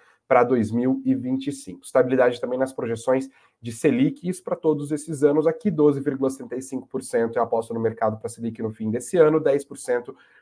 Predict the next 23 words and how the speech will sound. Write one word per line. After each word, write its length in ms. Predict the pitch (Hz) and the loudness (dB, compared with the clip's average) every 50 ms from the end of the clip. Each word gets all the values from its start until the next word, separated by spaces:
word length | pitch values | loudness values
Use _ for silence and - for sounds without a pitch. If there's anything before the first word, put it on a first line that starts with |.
| _ - | _ -4
no 80 | 143 | -4
fim 160 | 139 - 127 | -2 -2 0
do 100 | 117 117 | 2 2
ano 140 | 117 131 135 | 2 2 0
que 140 | 135 - 135 | -2 -4 -4
vem, 300 | 110 123 135 143 143 139 - | 2 4 4 4 2 2 2
nove 420 | 139 143 160 180 190 165 127 117 | 4 6 8 8 6 6 2 -4
por 200 | 110 - 110 107 | -8 -8 -10 -10
cento 460 | - - - 120 120 120 - 135 135 135 - _ _ _ _ | -6 -2 0 0 0 0 -2 -6 -12 -12 -14 _ _ _ _
pra 160 | - 160 156 | 4 4 6
dois 300 | 143 143 139 131 110 110 | 6 4 2 2 0 0
mil 300 | 123 127 131 135 135 135 135 | 0 2 2 2 2 2 0
e 100 | 131 123 | -2 -4
vinte 340 | 117 123 127 135 135 135 | -4 -4 -6 -6 -6 -6
e 40 | - | -10
quatro. 480 | - _ - - 107 110 107 107 - 117 | -16 _ 0 4 4 4 4 2 0 -4
Você 240 | 143 175 - - 339 | -4 -4 -4 -4 -2
vê 140 | 190 - 196 | 4 8 8
algum 440 | 208 175 - 113 135 202 240 233 190 | 10 10 8 4 2 -2 0 2 0
efeito 640 | 156 - - - - 170 175 175 170 - - 127 | 0 -2 -4 -6 -4 -4 -4 -4 -4 -6 -6 -8
do 280 | 113 110 139 180 185 165 | -6 -4 -2 4 6 6
arcabouço 600 | 147 - - 135 123 117 127 135 139 135 - - | 6 4 4 0 0 0 0 -2 -2 -2 -6 -10
fiscal 520 | - - - - - 127 131 135 135 - | -16 -16 -4 4 6 8 8 8 6 0